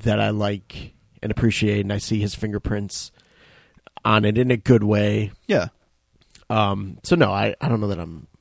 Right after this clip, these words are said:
Speaker 2: Not that you have to be ride or
Speaker 1: No,
Speaker 2: die
Speaker 1: I
Speaker 2: for
Speaker 1: know.
Speaker 2: every
Speaker 1: Right.
Speaker 2: movie.
Speaker 1: Um,
Speaker 2: 'Cause you're probably not ride or die for every John Carpenter either. Except
Speaker 1: No,
Speaker 2: I'm
Speaker 1: but
Speaker 2: the Ward.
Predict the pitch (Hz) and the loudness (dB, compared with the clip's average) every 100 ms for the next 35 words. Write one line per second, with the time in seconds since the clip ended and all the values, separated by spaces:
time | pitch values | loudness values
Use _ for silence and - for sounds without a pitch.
0 | - 175 165 123 101 113 123 110 87 82 | -4 -2 0 0 2 2 2 -2 -4 -2
1 | 82 80 214 185 202 98 90 92 82 82 | 0 6 6 8 6 4 0 -2 -4 -6
2 | 78 73 - _ _ _ _ _ _ _ | -6 -8 -12 _ _ _ _ _ _ _
3 | _ _ _ - 127 127 85 87 78 71 | _ _ _ -4 0 0 0 -4 -4 -6
4 | 73 - _ - 110 107 101 95 101 - | -8 -10 _ -2 0 2 2 -2 -8 -16
5 | _ _ _ _ _ _ - 87 73 82 | _ _ _ _ _ _ -12 -10 -8 -8
6 | - 85 - 82 78 76 76 - 76 73 | -8 -10 -6 -6 -6 -6 -8 -8 -8 -8
7 | 73 78 - 113 101 76 73 95 76 - | -8 -10 -8 -8 -6 -6 -6 -6 -8 -12
8 | - _ _ _ _ _ _ _ _ _ | -14 _ _ _ _ _ _ _ _ _
9 | _ _ - - 107 - 110 123 139 123 | _ _ -20 -12 -12 -10 -8 -2 -2 -2
10 | 120 123 113 110 85 92 87 76 76 | -4 0 0 -2 -4 -4 -4 -4 -6